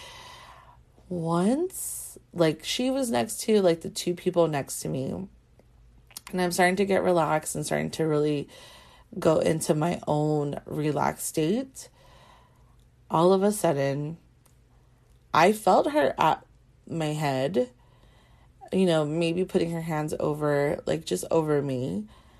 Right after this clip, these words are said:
Um, but I had this intense, intense, intense visual of a little girl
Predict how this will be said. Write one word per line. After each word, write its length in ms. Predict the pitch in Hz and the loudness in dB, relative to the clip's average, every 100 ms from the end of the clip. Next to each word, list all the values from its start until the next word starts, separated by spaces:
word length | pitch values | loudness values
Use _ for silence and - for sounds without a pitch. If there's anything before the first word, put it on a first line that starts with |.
| - _ _ _ _ | -20 _ _ _ _
Um, 600 | 170 170 117 57 - - - _ - | 2 2 2 -2 -6 -14 -20 _ 2
but 180 | 170 - | 2 4
I 180 | - | 4
had 340 | 226 233 220 175 | 4 2 0 2
this 180 | 165 170 | 0 0
intense, 1200 | - 160 170 165 - 156 147 175 226 - - - - | -2 -2 -2 -6 -4 -2 0 -2 -6 -8 -10 -12 -8
intense, 720 | 160 165 - 151 143 151 - | -6 -6 -2 -2 -2 -4 -8
intense 920 | 151 147 - 143 139 - - - - _ _ _ _ - - _ _ _ _ _ | -8 -6 -4 -4 -4 -6 -10 -12 -14 _ _ _ _ -20 -20 _ _ _ _ _
visual 1120 | - 165 175 175 165 139 113 80 156 180 233 254 _ _ - - - - - - - - | -14 4 6 6 4 0 2 2 2 0 -2 -6 _ _ -20 -20 -20 -20 -20 -20 -18 -10
of 640 | - 156 151 143 143 139 139 | -2 0 2 2 2 0 -2
a 120 | - 151 | -4 -2
little 300 | 151 156 208 | 2 2 2
girl 760 | 202 151 127 - 90 - 233 | 2 0 0 0 0 -2 -4